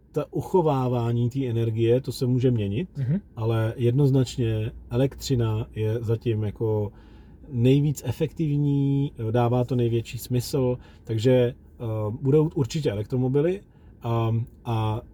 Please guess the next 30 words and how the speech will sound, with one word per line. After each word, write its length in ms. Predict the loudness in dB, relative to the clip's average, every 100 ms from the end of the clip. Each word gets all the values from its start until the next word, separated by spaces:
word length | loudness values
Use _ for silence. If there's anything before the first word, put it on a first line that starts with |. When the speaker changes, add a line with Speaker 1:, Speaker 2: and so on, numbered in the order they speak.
| -4
Speaker 1:
ve 140 | -2
finále 400 | 0 2 2 2
je 100 | 0
strašně 380 | 0 -4 -2 0
důležitý 360 | 2 0 -2 -4
si 140 | -2
uvědomit, 360 | 0 2 2 2
a 40 |
je 100 | 0
to 120 | 0
zase 320 | 0 0 -2
škoda, 320 | -2 0 0 0
ten 200 | -2 -2
selský 360 | -2 0 0
rozum, 340 | 2 2 0 0
že 100 | -2
na 120 | -2
to 140 | 0 -2
jako 160 | -2
ty 100 | -2
lidi 200 | 0 2
nepoužijou, 580 | 0 0 0 4 4 4 -2 -20 -20 -10
že 60 | -2
vlastně 240 | 0 2
ty 100 | 2
elektromobily 640 | 4 4 2 2 2 2 2
nám 240 | 2 0
pomůžou 540 | 0 2 2 4 2 2
k 100 | -2
tomu, 420 | -2 -2 -4 -8